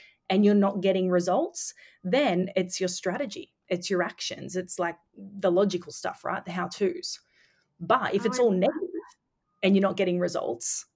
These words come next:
Speaker 1: then we probably need to work first on rewiring the way you think about these things so we can reduce your resistance towards them. So then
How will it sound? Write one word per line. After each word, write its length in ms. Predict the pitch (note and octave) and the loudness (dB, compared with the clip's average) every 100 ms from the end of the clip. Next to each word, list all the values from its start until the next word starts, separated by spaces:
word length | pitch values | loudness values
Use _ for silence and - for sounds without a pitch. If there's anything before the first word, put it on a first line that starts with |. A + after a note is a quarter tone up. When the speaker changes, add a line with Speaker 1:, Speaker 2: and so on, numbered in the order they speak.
| _ _ - | _ _ 2
Speaker 1:
then 160 | G#3 | 4
we 60 | G3 | 6
probably 280 | G3+ A3 A#3 | 4 0 0
need 120 | G3+ | 0
to 60 | F3+ | 4
work 260 | F3+ F3+ | 6 4
first 440 | - F#3+ F3+ F3+ F#3 | 2 4 4 2 0
on 320 | F3 F3 - _ _ | 0 -2 -8 _ _
rewiring 1000 | G3 - - F#3+ F#3 F3 E3+ F#3+ B3 F#3 | -14 -14 -8 0 0 2 -2 -2 -2 0
the 60 | F3+ | 2
way 140 | F3 | 2
you 120 | F3 F3 | 0 -2
think 240 | A#3 A#3 | -4 -4
about 220 | C4+ - | -4 -6
these 260 | F3+ F3+ F3+ | -6 -6 -6
things 420 | F#3+ G3+ G#3+ - - _ | -6 -6 -6 -6 -10 _
so 180 | - G3 | -4 0
we 100 | F3+ | 0
can 140 | F3+ F#3 | 0 0
reduce 420 | F3 F#3 G3 - | 0 0 -2 0
your 100 | E3 | -2
resistance 680 | D#3+ F3+ C4 - D3+ D#3+ - | 0 -2 -2 -4 -6 -8 -6
towards 540 | F#3 E3+ F#3+ C4+ - | -6 -2 0 0 -4
them. 300 | - - G3+ - - - | -10 -10 -12 -16 -20 -6
So 180 | G3 | -2
then 640 | F3+ E3 F#3 C4 C4+ - | -2 -2 -4 -4 -6 -8